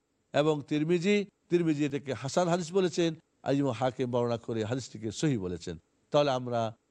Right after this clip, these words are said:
বেতরের সুন্নতের হুকুম আমরা জেনে নিলাম, যেটা সুন্নতে মুআক্কাদা ওয়াজিব পর্যায়ের নয়। তবে ওলামায়ে কেরাম বলেছেন যে বেতরের সালাত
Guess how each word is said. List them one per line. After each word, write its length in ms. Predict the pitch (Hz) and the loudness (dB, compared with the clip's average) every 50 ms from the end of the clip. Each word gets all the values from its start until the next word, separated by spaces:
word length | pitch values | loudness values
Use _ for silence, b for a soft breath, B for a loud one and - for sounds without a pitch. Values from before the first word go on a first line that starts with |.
| _ _ _ | _ _ _
বেতরের 420 | 107 131 185 180 214 202 190 185 175 | -2 0 0 2 2 2 2 2 0
সুন্নতের 640 | - - - 220 226 226 226 220 180 175 170 143 127 | -2 -4 -6 -6 -4 0 0 0 0 0 -2 -2 -2
হুকুম 320 | 110 165 170 - 170 151 | -4 -6 -6 -4 -2 -2
আমরা 220 | 135 123 123 123 113 | -2 0 0 -2 -2
জেনে 260 | 107 127 151 170 185 | 0 0 2 2 2
নিলাম, 300 | 196 208 220 233 240 254 - _ _ _ _ - | 4 4 4 4 2 -2 -8 _ _ _ _ -4
যেটা 260 | 120 147 131 131 120 | -4 -4 -2 -2 -4
সুন্নতে 480 | - - 160 147 139 131 117 - 123 117 | -4 -4 -4 -4 -4 -6 -4 -4 -4 -2
মুআক্কাদা 680 | 117 117 110 110 - - 139 147 165 180 190 196 185 - _ _ _ _ | -2 -2 -2 -2 -2 -2 -2 2 4 4 4 4 2 -2 _ _ _ _
ওয়াজিব 320 | 120 156 196 180 170 165 131 - | 2 4 4 4 2 -2 -4 -2
পর্যায়ের 400 | - 143 135 120 113 131 123 117 | -2 -2 -2 0 0 -2 -2 0
নয়। 260 | 120 156 170 165 135 107 | 2 2 2 2 2 -2
তবে 460 | - _ _ _ 220 220 190 139 98 - _ _ _ _ - | -6 _ _ _ 2 2 2 2 0 -6 _ _ _ _ -2
ওলামায়ে 380 | 135 151 165 160 156 147 139 | 2 2 2 4 2 0 0
কেরাম 300 | - - 135 123 120 117 | -2 -2 -2 -2 -2 0
বলেছেন 500 | 113 120 123 123 117 - 139 127 123 120 120 - _ _ _ _ _ 127 | 0 0 0 0 -2 0 0 0 0 -2 -6 -12 _ _ _ _ _ -14
যে 340 | 120 127 180 226 233 240 | -6 2 4 6 6 6
বেতরের 480 | 202 165 202 202 202 247 240 240 240 226 | 4 2 -2 -2 2 2 4 4 4 2
সালাত 480 | - - 202 185 185 180 180 175 - | 2 0 2 4 4 4 4 2 -2